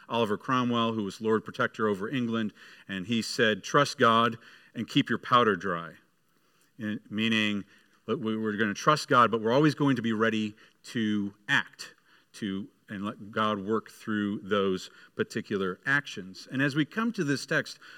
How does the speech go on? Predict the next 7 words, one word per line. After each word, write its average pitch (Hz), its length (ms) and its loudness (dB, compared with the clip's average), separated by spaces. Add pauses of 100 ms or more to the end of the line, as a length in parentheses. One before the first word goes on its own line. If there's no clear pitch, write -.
(120)
what 147 140 4
we 160 120 4
see 202 480 2
is, 123 600 2
um, 120 540 0 (800)
the 135 140 -2
writer 156 420 4